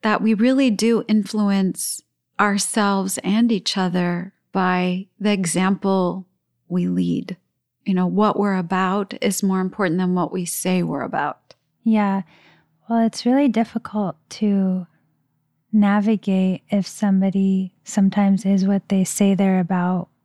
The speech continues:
Speaker 2: when they're presenting that that's what they're about.
Speaker 1: Yeah, it's very tricky. There's, like, a difference between thought and consciousness. You know that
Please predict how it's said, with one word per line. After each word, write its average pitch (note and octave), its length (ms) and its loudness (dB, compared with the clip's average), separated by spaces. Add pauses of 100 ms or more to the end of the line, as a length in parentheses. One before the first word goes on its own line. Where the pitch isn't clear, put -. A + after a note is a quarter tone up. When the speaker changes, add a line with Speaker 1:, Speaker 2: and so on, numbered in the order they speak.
(280)
Speaker 2:
when G#3 200 4
they're G3 140 0
presenting G3 760 2
that F#3 180 0
that's E3 260 -8
what F#3+ 140 -4
they're E3 180 -4
about. - 420 -6 (200)
Speaker 1:
Yeah, A#3+ 600 0 (240)
it's - 140 -12
very A3 260 0
tricky. F#3+ 640 -8 (220)
There's, B3 300 0
like, A#3+ 280 -2
a A#3 140 2
difference B3 640 0
between G#3 840 0
thought - 1000 -4 (600)
and G#3+ 680 2 (440)
consciousness. - 1040 -4 (600)
You B3+ 120 2
know D4+ 120 4
that D4+ 300 0